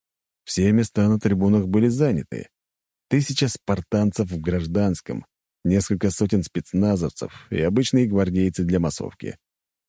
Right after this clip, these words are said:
Все сидят и в гробовой тишине попивают пиво и закусывают разными снеками. А еще прожигают взглядами трибуны с фанатами противника.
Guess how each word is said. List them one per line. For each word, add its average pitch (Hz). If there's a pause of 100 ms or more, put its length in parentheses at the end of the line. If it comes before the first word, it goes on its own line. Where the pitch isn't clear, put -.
(140)
Все 202
сидят 139
и 92
в 90
гробовой 90
тишине 92
попивают 95
пиво 76 (320)
и 87
закусывают 92
разными 80
снеками. - (680)
А -
еще 151
прожигают 87
взглядами 95
трибуны 101
с -
фанатами 85
противника. 57